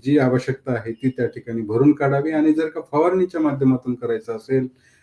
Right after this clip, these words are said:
तर त्या ठिकाणी आपल्याला लिक-, अ, चिलेटेड झिंक बारा टक्के एक ग्रॅम प्रति लिटर पाणी आणि बोरॉन जे आहे, ते सर्व, सर्वसाधारणपणे पॉइंट फाईव्ह gram per liter of water अशा पद्धतीनं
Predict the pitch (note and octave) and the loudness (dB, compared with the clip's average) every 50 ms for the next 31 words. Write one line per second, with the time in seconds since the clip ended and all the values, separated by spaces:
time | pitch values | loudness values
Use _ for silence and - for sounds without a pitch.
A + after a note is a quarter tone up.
0 | _ _ _ _ C#3+ C3 C3 B2+ B2+ - C3 A#2+ A#2 B2 A#2+ - B2 B2 B2 A#2+ | _ _ _ _ 2 4 4 2 2 0 -2 0 0 -2 -4 0 0 0 0 0
1 | A#2+ - A#2+ A#2 A#2+ A#2+ A#2+ A#2 A#2 A2+ - _ _ _ - C3 B2+ B2+ B2 A#2+ | -2 -2 0 0 0 2 0 0 -2 -4 -8 _ _ _ 4 6 6 6 6 2
2 | A#2 A2 G#2 - - C#3 D3 D#3 D#3 D#3 D#3 D#3 D3+ C#3 - - D3 D#3+ D3 B2 | 0 -2 -6 -2 2 4 4 4 4 4 2 2 2 2 0 0 4 6 6 4
3 | G#2+ - - _ _ _ _ A#2 A#2+ B2+ B2 B2+ B2+ B2+ - A#2 - _ _ C#3 | 4 0 -10 _ _ _ _ -4 -2 0 0 0 0 -2 -4 -12 -12 _ _ 0
4 | C#3 C3+ C3 C3+ C3 B2+ B2 B2 B2 A#2+ B2 - B2+ B2+ B2+ - D3 D3+ D3 D3 | 2 4 4 4 4 2 0 0 0 0 0 0 -2 -4 0 2 2 2 2 0
5 | D3+ D3 C#3+ - D3 D3 D#3 D3+ D3 C#3 C#3+ C3+ C3 C3 C#3 C#3+ E3 E3 D#3+ D3 | -4 -6 -4 -2 -2 0 0 0 0 -2 -2 0 2 2 2 4 4 4 4 4
6 | C3 A2 A2 G#2+ G#2 G2 - _ B2 C3 C3+ C3+ - _ _ _ _ _ _ _ | 2 2 0 -6 -8 -8 -10 _ -2 -2 -2 -2 -6 _ _ _ _ _ _ _
7 | D3+ C#3+ - - C#3 C3 C3 A#2+ - - C3+ C3+ C3 A#2+ B2 B2 B2 B2 A#2+ B2+ | -2 -2 0 0 2 2 0 0 0 0 0 2 2 2 0 0 -2 -2 0 0
8 | C3 C3+ C3+ - C3 C3+ C#3+ D3 C#3 C#3 - C3+ C3 C3+ C3+ C3 C#3+ D3 D3 D3+ | -2 -2 -2 -2 -2 0 2 2 0 0 -2 0 2 2 2 2 0 0 0 0
9 | D3 C#3+ C3+ B2+ B2+ B2+ B2 A#2+ B2 A#2+ A#2+ A#2 - _ A#2+ B2 B2 - A#2+ G#2 | 0 -2 -2 0 0 0 -2 -2 -2 -4 -6 -6 -6 _ -6 -6 -6 -6 -6 -10
10 | F#2+ - _ _ _ _ _ _ _ - C3 B2+ - C#3 C3+ - C3 A#2+ A#2 B2 | -10 -10 _ _ _ _ _ _ _ -4 -4 -2 -2 -2 -2 -2 -4 -4 -2 -6
11 | A#2 - B2 A#2+ B2 | -4 -2 -2 -2 -2